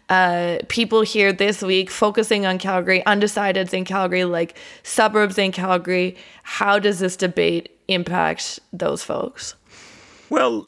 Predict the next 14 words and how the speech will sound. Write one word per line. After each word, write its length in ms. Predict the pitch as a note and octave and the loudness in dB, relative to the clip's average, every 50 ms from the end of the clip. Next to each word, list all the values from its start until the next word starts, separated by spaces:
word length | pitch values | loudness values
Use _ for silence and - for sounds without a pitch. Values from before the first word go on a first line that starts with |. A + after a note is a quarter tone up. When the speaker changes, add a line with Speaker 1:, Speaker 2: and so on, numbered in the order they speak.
| _ - | _ -4
Speaker 2:
okay, 440 | G#3 F#3 G3+ G3 - D#3 A#2 G#2+ G2+ | 0 0 0 2 2 2 2 2 0
first 360 | - - - G3 A3+ A3 - | -2 -4 -2 0 0 2 0
of 120 | G#3+ D3+ B2+ | 0 2 4
all, 320 | A#2 G#2+ G#2+ A2 B2 - - D#3 D3+ | 4 4 4 2 2 -2 -6 -14 -8
let's 280 | F3 E3 E3+ - - | -4 -2 0 0 0
talk 240 | - - F3+ F3 D#3+ | 2 2 2 2 2
about 240 | F3+ D3 E3 D#3 A#2+ | 2 2 2 2 4
what 180 | G2+ C3 C3 G2+ | 2 0 0 0
matters 600 | G#2 G#2 G2+ G#2 G2 F2 E2+ F2+ - - - - _ - | 0 -2 -2 -2 -2 -4 -6 -6 -6 -6 -6 -6 _ -6
in 100 | G#2+ G2 | -6 -4
terms 280 | - A2 G#2+ A#2 G2 F#2 | -2 -2 -2 -2 -2 -2
of 140 | A2+ F#2+ | -2 -2
the 100 | G2 A2 | 0 0
election. 560 | G2+ F2+ F2+ F2+ F2+ - - - F2+ F2 - | 0 0 -2 -4 -6 -6 -8 -8 -8 -10 -16